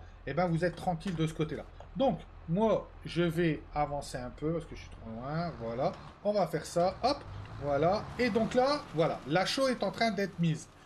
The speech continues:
Donc, regardez ici, vous voyez que là, il me dit qu'il faut de la chaux, en bas, en bleu. Là, il me demande plus de chaux. Donc là, tout est ok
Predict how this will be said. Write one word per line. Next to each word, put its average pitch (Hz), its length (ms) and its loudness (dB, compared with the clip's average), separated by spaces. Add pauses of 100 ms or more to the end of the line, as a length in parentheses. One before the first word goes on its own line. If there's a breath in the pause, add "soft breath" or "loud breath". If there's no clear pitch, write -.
(220 loud breath)
Donc, 240 180 4
regardez 196 480 4
ici, 233 280 2
vous 233 140 2
voyez 196 400 4
que 226 340 4 (300 loud breath)
là, 185 460 4
il 190 140 2
me 170 40 0
dit 196 380 2
qu'il 156 140 -4
faut 208 160 0
de 156 80 0
la 151 100 4
chaux, 180 300 0 (180)
en 143 120 -2
bas, 156 300 2
en 143 120 0
bleu. 160 360 2 (280 loud breath)
Là, 202 360 4
il 196 120 4
me 196 120 4
demande 180 440 4
plus 285 160 2
de 226 60 -4
chaux. - 240 0 (680)
Donc 165 120 0
là, 254 180 4 (220)
tout 320 340 4
est 262 160 0
ok 254 240 0